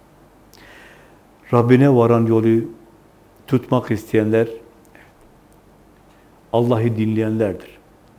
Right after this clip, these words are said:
Allah'ın zikrini dinleyenlerdir. Allah'ın ipine sarılanlardır. Allah'ın Resulünü ciddiye alanlardır. Allah'ın Resulüne iman edenlerdir.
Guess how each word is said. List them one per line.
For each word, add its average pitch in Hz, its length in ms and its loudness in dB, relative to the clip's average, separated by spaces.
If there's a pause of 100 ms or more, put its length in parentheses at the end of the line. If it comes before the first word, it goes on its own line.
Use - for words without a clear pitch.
(960)
Allah'ın 117 440 0
zikrini 113 680 -4
dinleyenlerdir. 110 800 -4 (120)
Allah'ın 110 460 -2
ipine 113 440 -6
sarılanlardır. 110 920 -6 (2500)
Allah'ın 123 640 0 (320)
Resulünü 113 560 0
ciddiye 113 400 -2
alanlardır. 107 800 -6 (260)
Allah'ın 117 440 0
Resulüne 113 520 -2
iman 110 420 -4
edenlerdir. 107 680 -6